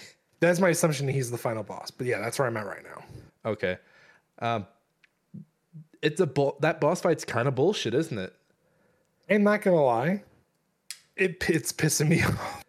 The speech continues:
Speaker 2: I've literally gotten, like, so far into it so many times and then died, whether it be from the little exploder guys or him just shooting out five s-, uh, snot rockets at me.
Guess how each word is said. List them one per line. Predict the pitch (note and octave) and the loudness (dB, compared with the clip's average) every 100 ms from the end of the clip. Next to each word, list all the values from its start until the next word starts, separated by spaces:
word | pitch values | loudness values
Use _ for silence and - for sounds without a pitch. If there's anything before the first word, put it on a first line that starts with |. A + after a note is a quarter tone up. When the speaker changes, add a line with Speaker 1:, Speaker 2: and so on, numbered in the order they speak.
| _ | _
Speaker 2:
I've | F3+ E3 E3 | 0 0 2
literally | E3+ E3 D#3+ | 2 4 4
gotten, | D3+ C#3 C#3 C#3+ C#3+ | 2 2 2 0 -2
like, | C3 B2 - - - _ _ _ | 0 -2 -6 -18 -20 _ _ _
so | - - D#3 | -2 4 4
far | D3+ - C3+ B2+ | 2 2 2 2
into | C#3 C#3 | 0 0
it | C#3 | -2
so | C#3+ | -2
many | C3 B2+ | -2 -2
times | - B2+ C3 C3+ | -4 -4 -4 -6
and | C3 | -6
then | B2+ | -6
died, | A#2+ A#2+ | -6 -2
whether | C3 B2 | 0 0
it | B2 | -2
be | B2 | -4
from | A#2+ C3 | -8 -8
the | A2+ | -6
little | A2+ B2+ B2+ | -2 0 0
exploder | A#2+ - - C#3 C3 | 0 -2 0 2 4
guys | D3 E3 F3+ G3+ G3 - - - | 4 4 4 2 0 -10 -20 -4
or | B2+ | 2
him | C#3 D#3+ | 4 4
just | D3+ C#3+ | 2 2
shooting | - D#3 D3 | 2 2 2
out | C#3 - | 0 -4
five | - - B2+ B2+ B2+ | -6 -2 0 0 0
s-, | - - - B2 | 0 0 0 -2
uh, | C3+ B2 A#2+ A2+ A2+ | 0 0 0 0 -2
snot | A#2 - D3 B2 | -4 0 0 0
rockets | G#2+ - G#2+ - | -6 -6 -6 -8
at | G2 | -8
me. | G#2 | -10